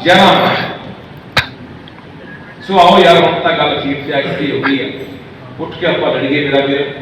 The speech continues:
ਦੱਸੋ ਪਿੰਡ ਵਾਲੋ, ਸਿਮਰੇ ਵਾਲਿਓ, ਵੀ ਕਿੰਨੇ ਕੁ ਉੱਤੇ ਤੁਸੀਂ ਸੰਗਤ ਪਹੁੰਚ ਜਾਓਗੇ। ਮੈਂ ਮਾਵਾਂ ਵੀ ਆਈਆਂ, ਮੈਂ ਇਹਨਾਂ ਨੂੰ ਬੇਨਤੀ ਕਰਦਾ, ਤੁਸੀਂ ਕੋਸ਼ਿਸ਼ ਕਰੋ ਕਿ ਤੁਸੀਂ ਉਸ ਦਿਨ ਕੋਈ ਬੱਸ ਬੁੱਸ ਕਰਾ ਲਓ, ਕੋਈ ਵੈਨ ਕਰਾ ਲਓ,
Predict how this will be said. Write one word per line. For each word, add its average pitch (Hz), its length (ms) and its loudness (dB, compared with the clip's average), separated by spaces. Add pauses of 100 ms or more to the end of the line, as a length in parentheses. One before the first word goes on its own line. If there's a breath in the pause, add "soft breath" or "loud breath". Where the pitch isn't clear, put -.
(320)
ਦੱਸੋ 147 260 -4
ਪਿੰਡ 170 260 -2
ਵਾਲੋ, 175 540 2
ਸਿਮਰੇ 147 220 -6
ਵਾਲਿਓ, 160 420 2 (320)
ਵੀ 151 80 -4
ਕਿੰਨੇ 170 640 0
ਕੁ 156 60 -6
ਉੱਤੇ 147 180 -4
ਤੁਸੀਂ 143 260 -4
ਸੰਗਤ 135 420 -4 (560)
ਪਹੁੰਚ 165 280 -2
ਜਾਓਗੇ। 143 320 -4 (880)
ਮੈਂ 139 300 0
ਮਾਵਾਂ 135 320 2
ਵੀ 175 100 4
ਆਈਆਂ, 165 280 2
ਮੈਂ 160 120 0
ਇਹਨਾਂ 170 180 -2
ਨੂੰ 175 100 -4
ਬੇਨਤੀ 151 280 -4
ਕਰਦਾ, 156 340 -4
ਤੁਸੀਂ 147 280 -12
ਕੋਸ਼ਿਸ਼ 131 260 -8
ਕਰੋ 156 300 -8 (500)
ਕਿ - 60 -10
ਤੁਸੀਂ 165 720 -2 (420)
ਉਸ 151 140 -2
ਦਿਨ 156 180 0
ਕੋਈ 151 300 -2
ਬੱਸ 139 260 0
ਬੁੱਸ 156 260 -6
ਕਰਾ 143 240 2
ਲਓ, 135 120 0
ਕੋਈ 135 160 -8
ਵੈਨ 139 280 0
ਕਰਾ 139 180 -2
ਲਓ, 127 280 -6